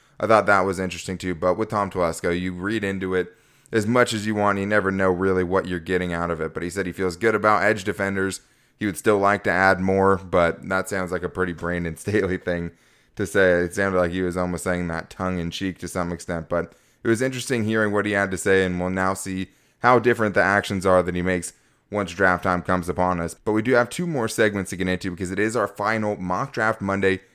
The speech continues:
We're gonna be kicking off our full seven-round, two-part mock draft coming up right after this when we end up getting into our thirteenth overall pick and our forty-seventh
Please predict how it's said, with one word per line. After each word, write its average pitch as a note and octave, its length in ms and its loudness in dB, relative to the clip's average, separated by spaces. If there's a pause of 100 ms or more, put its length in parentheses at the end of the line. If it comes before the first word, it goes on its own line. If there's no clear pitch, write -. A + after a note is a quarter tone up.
(280)
We're A2 80 -2
gonna A2 120 -2
be G#2 80 -4
kicking C#3+ 360 -4
off A#2+ 180 0
our G#2 120 2
full A#2+ 400 -6
seven-round, A2+ 920 0
two-part A2 540 -2
mock G2+ 300 -2
draft F#2 320 -2 (220)
coming C#3 220 0
up A2 120 0
right A#2+ 180 2
after A#2 380 0
this G#2 260 0
when G#2 160 -4
we G2 140 -4
end G#2+ 180 -2
up F#2+ 100 -2
getting G#2+ 220 -2
into G2+ 280 -4
our F#2+ 160 4
thirteenth D3 600 -6
overall A#2 500 0
pick A2+ 320 4
and G#2 140 -2
our F#2 100 4 (120)
forty-seventh A#2+ 840 -4